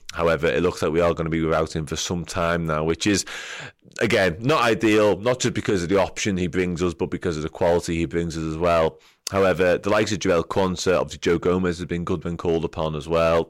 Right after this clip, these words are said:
Konate will probably step into the breach in terms of starting alongside Virgil van Dijk, you would imagine. But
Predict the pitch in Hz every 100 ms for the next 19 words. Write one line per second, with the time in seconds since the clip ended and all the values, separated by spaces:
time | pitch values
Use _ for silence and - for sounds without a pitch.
0 | - 101 92 90 80 80 80 - 90 82
1 | - 80 85 80 78 71 85 82 - -
2 | - - - - 73 90 80 80 - -
3 | 82 82 80 82 82 80 78 80 78 73
4 | 71 73 73 - - 82 78 73 76 76
5 | 73 69 73 73 82 73